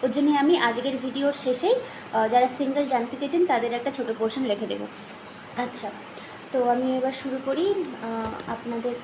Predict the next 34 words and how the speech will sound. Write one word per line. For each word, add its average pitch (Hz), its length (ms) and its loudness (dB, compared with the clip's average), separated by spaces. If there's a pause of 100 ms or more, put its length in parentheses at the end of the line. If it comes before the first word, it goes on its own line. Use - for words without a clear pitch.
(140)
পার্সোনাল 247 520 -2 (100)
লাভ 220 300 0
লাইফে 233 360 0 (100)
কী 254 160 -8
চলছে। 220 480 0 (1700)
কালকে 277 300 2
মানি 277 520 4
অ্যাফার্মেশন 277 760 4
with 262 260 0
ho'oponopono, 262 840 2
আহ, 220 640 -2
প্রেয়ারটা 247 380 2
এসছে। 254 420 2 (340)
আপনারা 240 360 0
যারা 247 140 4
নতুন 247 340 0
এসছেন, 254 360 2
প্লিজ 277 400 -4
আমার 226 280 -2
প্লে-, 226 240 0
মানে 214 280 -4
প্লেলিস্টে 240 480 0
করে 233 260 0
দেওয়া 240 280 4
আছে, 233 180 2
বা 247 100 2
যারা 226 240 2
এখনও 233 400 -2
দেখেননি 254 400 2
ওখানে 254 280 0
গিয়ে 233 320 -2
একবার 226 340 -4
দেখে 208 220 -2
নেবেন। 185 260 -2